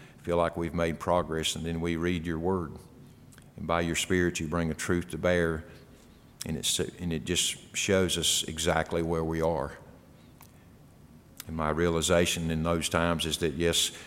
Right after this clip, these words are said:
you have granted growth, and Father, I'm thankful for that and humbled by it, but there is far to go. I am nowhere near like Christ as I would desire to be and as I believe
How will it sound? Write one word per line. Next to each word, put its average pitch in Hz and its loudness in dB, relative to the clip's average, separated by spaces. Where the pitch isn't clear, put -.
you 82 -2
have 80 0
granted 82 2
growth, 87 2
and 76 -6
Father, 80 2
I'm 82 0
thankful 82 0
for 76 -6
that 78 0
and 78 -2
humbled 82 -2
by 78 2
it, 76 -4
but 78 -6
there 85 -2
is 82 0
far 87 2
to 85 -10
go. 80 -4
I 82 -6
am 80 -4
nowhere 85 2
near 85 2
like 80 2
Christ - 0
as - 0
I 82 2
would 80 0
desire 82 2
to 76 -6
be 80 -2
and 76 -6
as 76 -10
I 78 -4
believe 78 -4